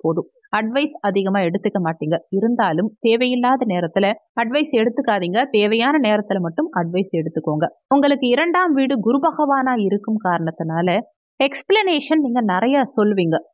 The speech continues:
"நான் நிறைய விஷயம் சொல்றேன், இதை நீங்க கேளுங்க, கேளுங்கன்னு" யார்கிட்டயும் சொல்லாதீங்க. உங்களை யார் மதிக்கிறாங்களோ,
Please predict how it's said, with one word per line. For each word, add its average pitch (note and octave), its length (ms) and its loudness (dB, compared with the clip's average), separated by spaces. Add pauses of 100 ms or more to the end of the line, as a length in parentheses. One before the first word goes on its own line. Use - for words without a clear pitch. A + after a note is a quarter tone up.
"நான் C4 240 -2
நிறைய D4 200 2
விஷயம் D4 380 0
சொல்றேன், A3+ 320 2
இதை G3 140 0
நீங்க F#3+ 260 0
கேளுங்க, B3+ 420 2
கேளுங்கன்னு" G3+ 420 0
யார்கிட்டயும் E3+ 500 0
சொல்லாதீங்க. D#3+ 440 0 (260)
உங்களை G3 280 0
யார் A3+ 280 2
மதிக்கிறாங்களோ, F3+ 600 -2